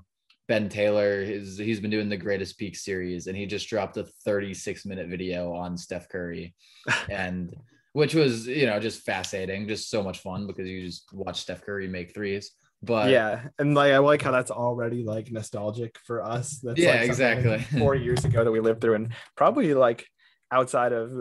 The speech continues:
Speaker 2: I've loved watching a couple seasons of Pittsburgh players that I've gotten really invested in, but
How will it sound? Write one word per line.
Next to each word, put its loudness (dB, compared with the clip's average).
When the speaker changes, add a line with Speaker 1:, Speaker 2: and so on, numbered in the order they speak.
Speaker 2:
I've 0
loved 2
watching -2
a -10
couple -2
seasons -4
of -2
Pittsburgh 2
players 2
that 0
I've -2
gotten 2
really -2
invested 0
in, -4
but -2